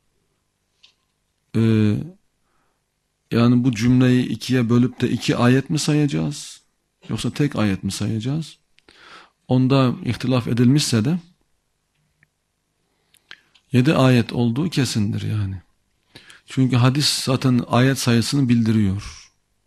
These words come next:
İki kere okunan yedi buyuruyor.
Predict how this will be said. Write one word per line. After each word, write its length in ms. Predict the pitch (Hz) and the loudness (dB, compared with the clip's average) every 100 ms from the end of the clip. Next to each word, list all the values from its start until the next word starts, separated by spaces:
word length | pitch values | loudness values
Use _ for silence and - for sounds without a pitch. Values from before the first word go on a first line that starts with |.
| _ _ _ _ - | _ _ _ _ -14
İki 200 | - 139 | -8 -6
kere 200 | - 110 | 0 2
okunan 400 | 104 107 127 151 | 0 0 0 2
yedi 520 | 113 120 107 101 90 131 | 4 4 4 2 0 -12
buyuruyor. 1040 | 156 110 - 110 104 95 92 95 - - | -16 -14 -2 2 2 0 -2 -6 -14 -20